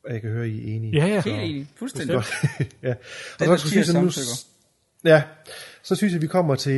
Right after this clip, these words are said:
Speaker 1: øh, den scene, vi snakker om lige før, øh, hans, øh, samtale sammen med, altså Boones samtale med, med Decker, øh, som er turning pointet for Boone i det her, i den her film.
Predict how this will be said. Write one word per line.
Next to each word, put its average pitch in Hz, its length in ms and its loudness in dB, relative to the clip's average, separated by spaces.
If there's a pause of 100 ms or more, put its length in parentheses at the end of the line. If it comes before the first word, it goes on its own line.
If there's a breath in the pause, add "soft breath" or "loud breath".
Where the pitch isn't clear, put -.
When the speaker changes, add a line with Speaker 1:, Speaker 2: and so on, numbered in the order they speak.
Speaker 1:
øh, 123 340 0 (260)
den 170 120 -2
scene, 160 260 0
vi 139 60 -2
snakker 147 180 -2
om 139 80 -2
lige 143 100 -2
før, 123 480 0 (260)
øh, - 60 -10 (1000)
hans, 135 500 -6
øh, 117 420 0 (180)
samtale 135 520 -2
sammen 120 300 -6
med, 117 320 -8
altså 117 200 -10
Boones 143 320 -6
samtale 135 440 -8
med, 120 240 -10
med 120 160 -12
Decker, 127 340 -6 (880)
øh, 117 100 -8 (1080)
som 127 200 -8
er 123 80 -2
turning 143 360 0
pointet 120 520 -4
for 127 80 -8
Boone 135 360 0 (200)
i 123 60 -12
det 120 120 -6
her, 113 420 -4
i 117 80 -10
den 120 160 -6
her 120 100 -4
film. 117 260 -6